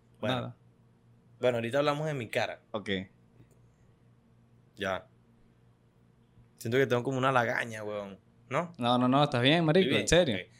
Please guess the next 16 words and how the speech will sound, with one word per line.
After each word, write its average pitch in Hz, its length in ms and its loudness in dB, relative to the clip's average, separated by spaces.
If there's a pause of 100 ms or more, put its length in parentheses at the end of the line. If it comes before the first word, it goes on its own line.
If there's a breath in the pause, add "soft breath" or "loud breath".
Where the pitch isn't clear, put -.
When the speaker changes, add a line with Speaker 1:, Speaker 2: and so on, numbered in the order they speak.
(120)
Speaker 1:
Sentí, 120 300 -10
sentí 117 280 -4
que 113 80 -6
tenía 120 220 -8
una 123 140 -4
lagaña. 104 360 -6 (300 soft breath)
Ah, 139 140 6
bueno, 156 240 4
me 151 60 -4
dijeron 151 240 -4
que 170 80 2
Amazon 170 380 0
tiene 147 200 -4
para 156 220 0
subir 131 280 -2
episodios. 131 720 -6